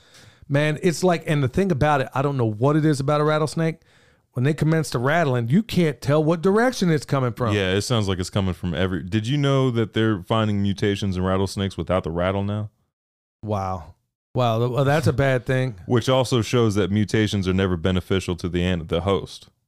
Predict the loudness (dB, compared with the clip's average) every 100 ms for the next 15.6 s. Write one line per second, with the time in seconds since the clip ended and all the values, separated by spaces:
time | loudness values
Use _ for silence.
0 | _ -4 -4 -2 0 2 2 2 0 0
1 | 0 0 -4 -2 -2 0 2 2 2 2
2 | 2 2 0 -2 -4 -4 -8 -10 -6 -2
3 | -2 -2 -2 0 -2 -6 -12 -6 -2 0
4 | 2 2 2 2 0 0 0 0 -2 -4
5 | -6 -6 0 2 4 4 2 2 2 0
6 | 0 0 -2 -10 _ 0 2 2 2 0
7 | -4 -12 -18 _ -6 -2 0 2 2 2
8 | 2 2 0 0 2 2 2 2 2 2
9 | 0 2 2 4 4 2 0 0 0 2
10 | 0 0 0 0 0 -2 -2 0 0 -2
11 | -8 -20 _ -8 2 4 4 2 -2 -2
12 | 2 2 2 0 -2 0 0 -2 -6 -14
13 | -14 -8 -4 -2 0 0 -2 -4 -6 -2
14 | 0 0 -2 -4 -2 0 -2 -4 -10 -4
15 | -2 -2 -4 -4 -2 -4